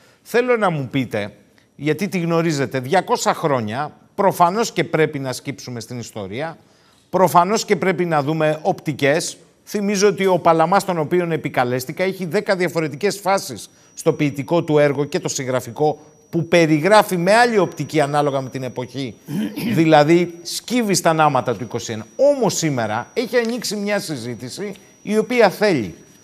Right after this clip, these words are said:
τον Κολοκοτρώνη να είναι ο πρόξενος των δύο εμφυλίων, την προσπάθεια κατάληψης από τους οπλαρχηγούς με στρατιωτικό τρόπο,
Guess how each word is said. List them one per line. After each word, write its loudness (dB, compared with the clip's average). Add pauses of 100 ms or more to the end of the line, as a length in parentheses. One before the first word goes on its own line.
(180)
τον 0
Κολοκοτρώνη 2
να 2
είναι -2 (440)
ο 0
πρόξενος 2
των -6
δύο -4
εμφυλίων, -4 (720)
την -2
προσπάθεια 4
κατάληψης 2
από 0
τους -6
οπλαρχηγούς -2 (220)
με 0
στρατιωτικό 0
τρόπο, -2